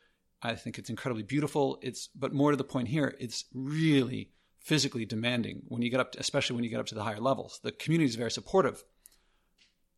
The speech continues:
Okay, so picture now, I've graduated college. I'm in grad school. I think that's, I was in grad school. I play Summer League, which is just for fun.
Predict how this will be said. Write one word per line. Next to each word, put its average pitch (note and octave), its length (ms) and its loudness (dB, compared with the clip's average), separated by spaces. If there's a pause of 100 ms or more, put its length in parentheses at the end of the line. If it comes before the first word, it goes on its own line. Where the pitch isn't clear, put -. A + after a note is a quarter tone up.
(100)
Okay, D#3 160 8
so D3 200 4
picture G3+ 560 2
now, D3 460 4 (280)
I've A#2+ 120 -6
graduated D3+ 400 6
college. C3 600 2 (140)
I'm B2+ 160 0
in A#2+ 100 2
grad C3+ 300 2
school. C#3 640 0
I A#2+ 60 -4
think - 420 -4 (260)
that's, - 340 0 (120)
I D3 80 -2
was B2+ 140 2
in C3 60 4
grad C#3 240 4
school. D#3+ 420 -2 (420)
I E3+ 60 2
play G#3+ 180 4
Summer B3+ 240 6
League, C3 240 0
which C#3 180 0
is C3+ 160 0
just - 180 -2
for B2 100 -6
fun. B2+ 420 2